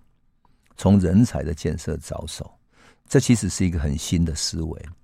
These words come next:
在中国传统的那些知识分子里面，其实是很少有的。所以我说，如果真的刘铭传让他治理台湾多个时间，多个二十年的话，说不定台湾会成为中国最现代化的一个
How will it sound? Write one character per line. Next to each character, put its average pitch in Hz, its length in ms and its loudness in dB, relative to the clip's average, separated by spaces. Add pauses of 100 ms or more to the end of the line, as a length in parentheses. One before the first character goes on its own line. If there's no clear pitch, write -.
(540)
在 107 360 8
中 143 220 8
国 92 200 2
传 90 280 0
统 92 220 2
的 82 100 -6
那 82 120 -4
些 82 120 -2
知 95 200 -4
识 90 180 -4
分 87 180 0
子 - 120 -8
里 76 100 -8
面， 78 160 -2
其 - 160 -8
实 80 100 -10
是 82 160 -6
很 78 220 -4
少 69 320 -6
有 78 160 -4 (160)
的。 - 100 -20 (640)
所 95 160 2
以 87 280 2
我 82 100 -4
说， 92 320 2 (380)
如 113 120 4
果 113 140 6
真 127 120 4
的 120 120 8
刘 98 120 4
铭 107 160 6
传 87 400 2
让 104 200 4
他 98 340 2
治 - 160 0
理 87 160 4
台 78 160 -4
湾 87 300 0
多 92 200 2
个 85 120 -4
时 - 240 -6
间， 87 260 -2
多 90 160 -2
个 85 100 -6
二 98 160 0
十 - 160 -4
年 78 160 0
的 73 120 -6
话， 76 180 -6 (320)
说 110 220 4
不 98 100 -2
定 92 240 2
台 80 200 -2
湾 90 260 2
会 90 160 0
成 78 220 -4
为 82 120 -2
中 87 260 -2
国 80 200 -8
最 80 240 -2
现 87 340 -4
代 82 180 -4
化 82 280 -6
的 - 100 -16
一 85 120 -14
个 - 140 -18